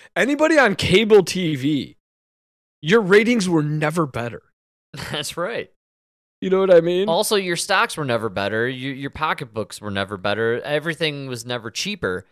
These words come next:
Speaker 2: So you were living a great life when this guy was president.
Speaker 1: Absolutely. Did you see the numbers they were talking about, about late night?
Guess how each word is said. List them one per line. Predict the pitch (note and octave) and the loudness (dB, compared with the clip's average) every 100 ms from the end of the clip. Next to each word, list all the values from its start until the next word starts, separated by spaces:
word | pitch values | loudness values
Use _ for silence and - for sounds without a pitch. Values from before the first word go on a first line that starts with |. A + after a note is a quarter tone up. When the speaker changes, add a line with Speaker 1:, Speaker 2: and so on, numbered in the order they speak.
| _ _ | _ _
Speaker 2:
So | - C3+ | -6 -6
you | C3+ E3+ | -2 0
were | G3+ E3 | 2 2
living | E3+ D3+ C3+ | 2 0 -4
a | B2 | -6
great | G#2 A2 C3+ C3+ B2 | -8 -2 -2 -2 0
life | D3 D#3+ - B2 | 0 0 -4 -8
when | A2+ G#2+ | -6 -6
this | G2+ | -6
guy | A2 G2 G2 | -4 -4 -4
was | G2+ | -6
president. | - A#2+ G#2 F2 - _ _ _ _ _ _ _ _ | -4 -4 -4 -12 -20 _ _ _ _ _ _ _ _
Speaker 1:
Absolutely. | D#3+ F3 - F#2 C3+ B2+ D2 _ _ _ _ | -10 -10 -16 -16 -16 -16 -20 _ _ _ _
Did | C#3 | -8
you | G3 | -8
see | G#3+ D#4+ | -6 -2
the | A#3 | -2
numbers | C#3+ C3+ D#3 F3 | -2 -4 0 0
they | E3+ | 0
were | E3 | -2
talking | D3+ C#3 D3 | -2 -4 -4
about, | D3 C#3+ | -4 -4
about | C3 G#2 F2 | -4 -6 -10
late | G2 C3 | -14 -14
night? | E3 E3+ E3+ | -12 -10 -12